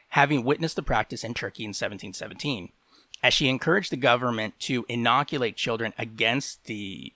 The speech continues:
deadly disease. An increasingly vicious debate ensued between the opponents and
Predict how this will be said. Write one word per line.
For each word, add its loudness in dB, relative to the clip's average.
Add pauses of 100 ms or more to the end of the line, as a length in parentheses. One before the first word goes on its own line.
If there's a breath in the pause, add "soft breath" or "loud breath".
(160)
deadly 2
disease. -8 (880 loud breath)
An 6
increasingly 0 (100)
vicious 0
debate -2
ensued 0 (380)
between 2
the 6
opponents -2 (120)
and 4